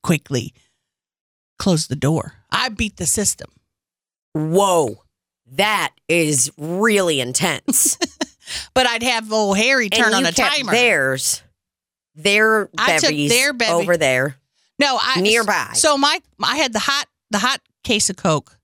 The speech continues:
Speaker 2: Hot
Speaker 1: I would
Speaker 2: Coke.
Speaker 1: replace one or two at a time with a cold Coke from their mini bar.
Speaker 2: Mm-hmm.
Speaker 1: Quickly,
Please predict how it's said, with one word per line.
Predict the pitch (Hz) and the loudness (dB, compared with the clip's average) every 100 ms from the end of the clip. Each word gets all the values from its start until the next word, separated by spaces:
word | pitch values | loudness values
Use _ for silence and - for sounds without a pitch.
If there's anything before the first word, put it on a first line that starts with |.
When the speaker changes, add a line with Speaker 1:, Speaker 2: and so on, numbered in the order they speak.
| _ - | _ -4
Speaker 2:
Hot | 220 | -2
Speaker 1:
I | 262 | 0
would | 240 | 0
Speaker 2:
Coke. | 233 | 0
Speaker 1:
replace | - 262 202 214 | 0 0 2 0
one | 202 214 247 277 285 | 2 4 4 0 0
or | 208 | -2
two | 202 254 226 | 0 0 0
at | |
a | 214 | 0
time | 247 202 185 | 0 0 0
with | 165 | -2
a | 160 139 - | -2 -4 -2
cold | 214 208 185 160 - - | 0 2 2 -2 -10 -10
Coke | - 190 - | -2 -2 -2
from | - 180 156 | -6 -2 -2
their | 156 165 170 | 0 2 2
mini | 160 165 156 | 0 0 -2
bar. | 151 151 123 | -2 -4 -4
Speaker 2:
Mm-hmm. | 147 160 165 160 _ _ _ _ _ _ _ - | -6 -2 -2 -4 _ _ _ _ _ _ _ -2
Speaker 1:
Quickly, | 370 330 185 123 - | 0 0 -4 -6 -8